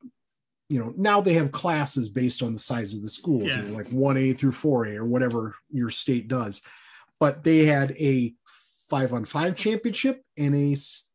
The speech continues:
Speaker 1: six-person championship.
Speaker 2: Cool.
Speaker 1: And it was the mo-, nothing against my friends who played basketball in our high school, but it was, they were terrible. It was the most boring shit ever to watch. It was just dreadful.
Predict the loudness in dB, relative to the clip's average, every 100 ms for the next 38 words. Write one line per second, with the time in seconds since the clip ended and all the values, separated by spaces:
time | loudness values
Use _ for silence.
0 | _ -8 -2 -2 -4 -12 -14 _ _ -2
1 | -2 -2 -6 -4 -8 -8 -12 -12 -16 -18
2 | _ _ _ _ -10 -10 -10 _ _ -20
3 | -20 -20 -20 -12 -2 2 2 2 0 -2
4 | 0 0 -2 -4 -10 -8 -8 -10 -14 _
5 | -10 -8 -8 -6 -4 0 0 -2 -6 -6
6 | -4 -2 -4 -4 -2 -2 0 0 -2 -4
7 | -2 -2 0 0 -2 -8 -12 -14 -16 -12
8 | -4 0 2 2 -2 -18 _ -4 -4 -4
9 | 0 2 0 -4 -6 -6 -4 -6 -6 -4
10 | 0 0 0 0 0 0 0 0 2 2
11 | 2 2 0 -2 -4 -2 0 0 2 0
12 | 0 -6 -6 0 2 2 -4 -6 -6